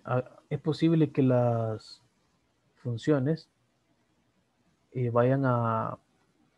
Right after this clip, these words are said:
al mismo, o sea, que dos valores de, de A pueden ir al mismo valor de B. Por ejemplo, acá tengo que el dos va a X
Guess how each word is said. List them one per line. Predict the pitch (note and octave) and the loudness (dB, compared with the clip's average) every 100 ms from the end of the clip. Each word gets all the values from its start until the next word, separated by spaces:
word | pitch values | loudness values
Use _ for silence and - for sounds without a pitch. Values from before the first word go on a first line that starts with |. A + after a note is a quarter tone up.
| _ _ - | _ _ -8
al | B2 | -4
mismo, | C3 C#3 C3+ - - | -2 -2 -4 -6 -10
o | |
sea, | A2+ A#2+ | -8 -6
que | A2 A2+ | -4 -2
dos | C3 | 2
valores | D3 D3+ D3+ C3 | 6 6 4 4
de, | C3 B2+ A#2+ | 4 4 2
de | B2+ | 4
A | C#3+ F#3+ - _ _ | 4 2 -4 _ _
pueden | C3 C3+ C#3+ | 0 0 4
ir | D#3+ | 2
al | C3+ | 2
mismo | C3+ C3 | 0 0
valor | B2 A#2+ A#2 | 0 0 0
de | B2+ | 0
B. | F3 - _ _ _ | 0 -2 _ _ _
Por | A2+ | -6
ejemplo, | A2+ A2+ - | -6 -6 -6
acá | A#2 E3 E3 _ _ _ - _ _ _ _ _ _ | -2 -2 -2 _ _ _ -20 _ _ _ _ _ _
tengo | - B2 B2 | -8 -6 -4
que | - A#2 | 0 0
el | A2+ | 4
dos | B2+ C3+ | 4 4
va | C#3+ | 6
a | D#3+ | 6
X | D#3 F3 F#3 | 4 -2 -6